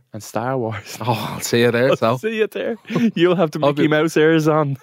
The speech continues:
Speaker 2: There's a Disneyland Paris and then there's a Disneyland in Orlando.
Speaker 1: Yeah.
Speaker 2: Am I right?
Speaker 1: Yeah. And then there's a Disney World over the
Speaker 2: And
Speaker 1: other
Speaker 2: in the
Speaker 1: co-
Speaker 2: one in Orlando,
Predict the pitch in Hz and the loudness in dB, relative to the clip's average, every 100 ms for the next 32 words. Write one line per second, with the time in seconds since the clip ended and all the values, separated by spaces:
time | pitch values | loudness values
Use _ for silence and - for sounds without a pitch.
0 | _ _ _ - 147 143 160 185 175 160 | _ _ _ 0 0 0 0 0 0 0
1 | 139 139 139 127 - 113 113 110 110 104 | -2 0 0 0 -2 -4 -2 -2 -4 -4
2 | 117 107 110 107 104 101 98 - _ _ | -4 -2 -4 -2 -2 -4 -8 -18 _ _
3 | - 104 101 98 95 87 _ _ _ 98 | -6 -4 -4 -6 -8 -14 _ _ _ -6
4 | 95 104 135 131 _ _ _ _ - 104 | -4 -2 -4 -6 _ _ _ _ -8 -4
5 | 104 - _ _ _ 98 101 117 131 _ | -4 -6 _ _ _ -6 -2 -2 -4 _
6 | - 139 - _ _ - 107 107 104 107 | -6 -6 -6 _ _ -10 -6 -4 -4 -6
7 | 101 104 104 104 98 104 104 104 - - | -4 -4 -4 -4 -2 -2 -2 -6 -12 -20
8 | _ _ _ _ _ 101 101 104 113 107 | _ _ _ _ _ -16 -12 -4 -2 -2
9 | 110 117 147 139 139 135 120 110 107 107 | -2 -2 0 0 2 2 0 0 -2 0
10 | 107 113 101 | -2 -4 -6